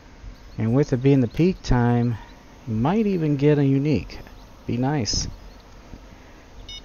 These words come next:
And as you see, that beeped. Each one beeps, and each one has a different color and has a different sound.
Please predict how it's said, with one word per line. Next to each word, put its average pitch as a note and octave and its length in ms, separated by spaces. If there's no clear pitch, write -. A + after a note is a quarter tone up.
And G2+ 100
as A#2 160
you A#2+ 60
see, C3 260
that G2+ 240
beeped. A#2+ 400
Each C3 220
one B2 160
beeps, D#3 380
and B2 100
each C3+ 160
one C3+ 100
has B2 140
a A#2 40
different C3 300
color D#3 380
and A2+ 120
has A2 180
a G#2 40
different G#2 300
sound. A#2 540